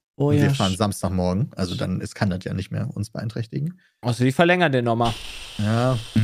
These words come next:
Speaker 2: haben eigentlich versprochen, dass sie das nicht machen. Das soll die letzte Aktion dieses Jahr sein.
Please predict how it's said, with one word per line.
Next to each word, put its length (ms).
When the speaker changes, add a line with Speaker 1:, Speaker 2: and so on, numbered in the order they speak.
Speaker 2:
haben 240
eigentlich 340
versprochen, 500
dass 180
sie 60
das 60
nicht 160
machen. 240
Das 140
soll 140
die 80
letzte 320
Aktion 380
dieses 320
Jahr 200
sein. 320